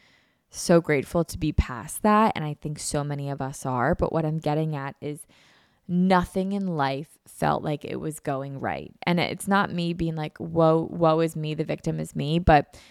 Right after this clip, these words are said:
I didn't take initiative of anything in my life. I left no room for me. I did no self-care. I did not work out.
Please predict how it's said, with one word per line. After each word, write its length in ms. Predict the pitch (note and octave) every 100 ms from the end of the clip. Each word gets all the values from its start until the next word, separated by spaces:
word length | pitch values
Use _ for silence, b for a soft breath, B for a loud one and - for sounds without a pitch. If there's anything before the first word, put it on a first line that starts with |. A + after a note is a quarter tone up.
| B B -
I 140 | F3+
didn't 240 | A#3 C#4 C4+
take 460 | A3 G3 F#3 - _ _ _ _ -
initiative 540 | G3 F#3 F3 F3+ F3
of 160 | D#3+ D3 - -
anything 720 | F#3 F3+ E3 D3+ - C#3 C3+
in 100 | C3+
my 160 | B2
life. 500 | D#2 D2 - - - _ b b b -
I 220 | E3 D#3+
left 380 | D#3+ D3+ D3+ -
no 360 | D#3+ E3+ F#3 C4
room 300 | A3+ F3 F3
for 180 | E3
me. 300 | D3+ D3 D#3 -
I 120 | D3+
did 200 | D3+ D3
no 340 | D3+ D#3+ F#3+
self-care. 840 | B3 - F3+ - - C3+ C3 A3+ - b b b b b
I 220 | E3 D#3 D#3
did 180 | D#3
not 220 | D3+ C#3 -
work 220 | A2+ -
out. 380 | A3 B3+ C4